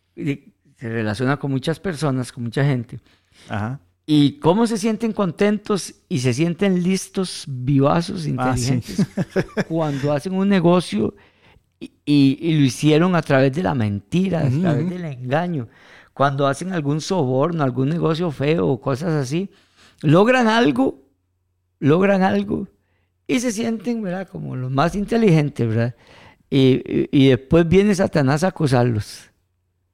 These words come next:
Speaker 2: Sí.
Speaker 1: Y ya no pueden orar,
Speaker 2: No.
Speaker 1: ya no pueden levantar las manos, ya empiezan a sentir desánimo, falta de vigor espiritual,
Speaker 2: Mm.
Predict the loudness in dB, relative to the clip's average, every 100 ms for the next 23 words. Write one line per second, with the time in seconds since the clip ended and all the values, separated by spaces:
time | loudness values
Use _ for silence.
0 | _ -6 -4 -4 -6 _ _ -6 2 4
1 | 4 2 2 4 4 4 4 4 2 -6
2 | -10 -10 -10 _ _ _ -4 0 2 2
3 | 4 4 4 2 2 2 4 4 2 2
4 | -2 -6 -20 _ _ _ _ -2 2 4
5 | 4 2 0 -2 2 2 4 2 0 0
6 | 2 4 2 -2 -16 -20 _ -2 0 2
7 | 2 4 4 4 2 0 -8 _ -12 -12
8 | -18 _ 0 0 2 4 4 4 2 2
9 | 2 2 2 0 4 4 2